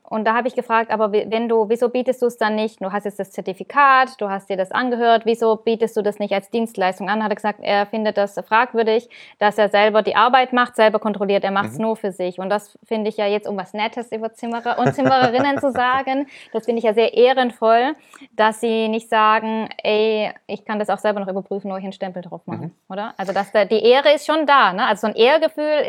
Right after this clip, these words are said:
Speaker 1: ist
Speaker 2: Ja, also das ist
Speaker 1: schon
Speaker 2: auf jeden Fall da.
Speaker 1: da.
Speaker 2: Ähm, das liegt auch in der Tradition einfach
Speaker 1: Ja.
Speaker 2: verwurzelt bei den Zimmerleuten. Ähm, ja, und ich finde,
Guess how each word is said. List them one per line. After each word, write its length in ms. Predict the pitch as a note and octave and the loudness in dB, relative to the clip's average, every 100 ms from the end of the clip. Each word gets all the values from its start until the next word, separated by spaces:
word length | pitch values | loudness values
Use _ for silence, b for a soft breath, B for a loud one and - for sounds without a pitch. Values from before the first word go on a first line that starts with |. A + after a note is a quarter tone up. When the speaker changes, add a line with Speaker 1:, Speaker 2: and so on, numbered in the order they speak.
| B3 | 0
Speaker 1:
ist 100 | G#3 | 0
Speaker 2:
Ja, 200 | F3 - _ | -4 -6 _
also 200 | - A2 | -4 -4
das 160 | G#2+ A#2 | -4 -4
ist 60 | A#2+ | 0
Speaker 1:
schon 100 | B3 | 2
Speaker 2:
auf 60 | |
jeden 220 | F3+ B2+ B2+ | 2 0 0
Fall 220 | C3 B2 | 0 4
da. 340 | B2+ A#2+ A#2+ | 4 6 4
Speaker 1:
da. 140 | F#2+ A2 | 4 4
Speaker 2:
Ähm, 320 | A2 G#2+ F#2+ | 4 2 0
das 200 | G#2 G#2 | -2 0
liegt 160 | A2+ G2 | 0 0
auch 100 | F#2+ | 2
in 60 | |
der 80 | F#2+ | 0
Tradition 300 | F2+ F2+ F#2 | 2 0 0
einfach 480 | - G#2+ A2 A2 A#2+ - | -2 -2 0 -2 -4 -2
Speaker 1:
Ja. 60 | A2 | 2
Speaker 2:
verwurzelt 400 | G#2+ - G#2 - | 2 -2 -6 0
bei 100 | G#2+ | 0
den 160 | G#2+ | 0
Zimmerleuten. 640 | G2+ G#2+ G#2 G#2 G#2 G#2+ G#2+ B B B B - | -6 -4 0 2 0 -2 -10 B B B B 2
Ähm, 720 | G2+ G#2 G2+ G2+ G#2 G#2 D2+ - _ _ _ | 4 6 4 4 2 0 -4 -12 _ _ _
ja, 360 | E2 D2 E2 G2 | -10 -2 2 4
und 240 | F#2+ G#2 | 2 -2
ich 160 | G2+ - | -6 -8
finde, 380 | - G#2+ G2+ | -4 0 0